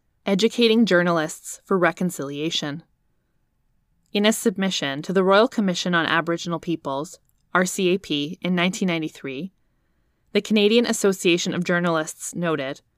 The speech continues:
quote, "The country's large newspapers, T V and radio news shows often contain misinformation, sweeping generalizations, and galling stereotypes about Natives and Native affairs.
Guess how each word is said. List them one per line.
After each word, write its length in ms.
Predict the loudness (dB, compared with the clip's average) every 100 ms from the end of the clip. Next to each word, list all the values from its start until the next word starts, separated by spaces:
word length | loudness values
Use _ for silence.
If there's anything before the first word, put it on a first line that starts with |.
| _ _ _ -6
quote, 380 | 2 4 2 -4
"The 80 | -4
country's 440 | 0 0 2 0 4
large 300 | 2 2 -2
newspapers, 720 | -2 -4 -8 -6 -10 -12 -18 -10
T 200 | -2 2
V 120 | 4
and 140 | 4
radio 320 | 4 4 4 2
news 240 | 0 -2
shows 460 | -2 -4 -4 -10 -18 _ _ 0
often 300 | 0 2 0
contain 520 | 0 0 -2 -4 -4
misinformation, 920 | -4 -2 -2 0 0 -2 -6 -8 -10 _
sweeping 500 | -14 -2 0 2 2
generalizations, 1000 | 2 2 2 0 0 -2 -2 -2 -4 -6 _ _ _ _ -4
and 160 | 0
galling 380 | 2 4 4 2
stereotypes 800 | -2 0 2 2 0 -4 -6 -2
about 180 | 0 2
Natives 420 | 2 2 0 -2
and 140 | -4 -2
Native 280 | -4 -6
affairs. 560 | -8 -4 -4 -4 -12